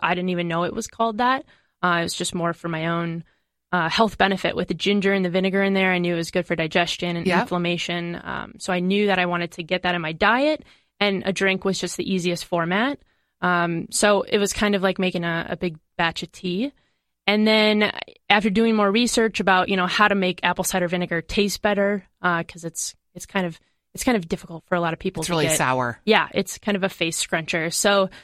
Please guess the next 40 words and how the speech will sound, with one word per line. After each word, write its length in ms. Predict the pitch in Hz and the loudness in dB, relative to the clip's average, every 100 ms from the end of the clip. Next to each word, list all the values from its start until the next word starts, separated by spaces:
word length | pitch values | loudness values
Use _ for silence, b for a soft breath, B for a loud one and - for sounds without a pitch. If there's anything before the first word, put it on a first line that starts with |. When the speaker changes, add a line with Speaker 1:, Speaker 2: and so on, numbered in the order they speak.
| B B | B B
Speaker 1:
um, 480 | 196 202 190 185 180 - _ | 2 4 4 2 -2 -8 _
I 140 | - 190 | 2 2
came 260 | - 220 | 2 2
across 280 | 214 202 190 | 4 2 2
the 100 | 202 | 0
word 160 | 185 175 | 0 0
Switchel 640 | - 185 175 202 247 285 - | 0 0 2 2 2 -2 0
and 480 | 185 180 180 175 | 0 2 0 0
read 160 | 180 175 | 0 2
up 140 | 175 | 2
on 180 | 190 185 | 2 2
it 200 | 208 233 | 0 0
and, 320 | 190 185 180 | 0 0 -2
and 140 | 180 180 | -2 -4
determined 560 | 175 180 175 170 170 - _ _ _ | -2 -4 -4 -4 -6 -12 _ _ _
essentially 360 | - 220 185 | -2 -2 0
that's 240 | 165 175 - | -2 -4 -2
what 100 | 170 | -4
I 80 | 160 | -2
was 160 | 160 | -4
making. 400 | 165 165 - - - _ _ _ _ | -4 -6 -8 -12 -14 _ _ _ _
And, 340 | 180 170 175 | -2 0 0
uh, 380 | 175 175 175 175 - | 2 2 2 0 2
after 260 | 190 196 | 2 2
college, 640 | 220 - 196 220 240 - - | -2 2 4 4 2 -2 0
just, 400 | 202 190 - - _ _ _ _ _ _ _ - | 0 0 -6 -10 _ _ _ _ _ _ _ -2
you 80 | |
know, 180 | 208 190 | 2 2
didn't 260 | 180 208 214 | 2 0 0
really 220 | 214 214 | 0 2
know 300 | 208 208 202 | 2 2 2
what 240 | 196 208 | 2 0
to 100 | - | 0
do. 320 | 180 190 196 254 | 0 2 4 4
I 100 | 208 | 2
did 180 | 202 | 2
a 60 | 190 | 0
year 580 | 170 175 196 190 196 190 | -2 0 2 2 2 2
of, 440 | - 180 180 170 | 0 0 0 0
uh, 360 | 180 175 170 | 0 2 0